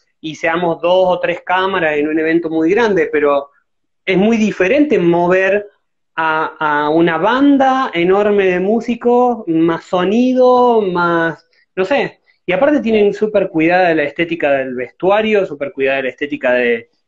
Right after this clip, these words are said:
de, de la presentación de los instrumentos, de, de la ubicación estratégica.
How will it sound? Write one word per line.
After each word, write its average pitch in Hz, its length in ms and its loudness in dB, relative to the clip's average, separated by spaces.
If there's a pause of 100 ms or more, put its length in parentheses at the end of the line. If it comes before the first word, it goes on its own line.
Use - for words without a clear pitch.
de, 131 380 -2
de 127 160 -4
la 135 100 -2
presentación 127 600 -2
de 208 80 2
los 170 100 -2
instrumentos, 170 1040 -2
de, 143 380 -2
de 139 100 -2
la 135 80 -2
ubicación 143 720 -2
estratégica. 180 880 -4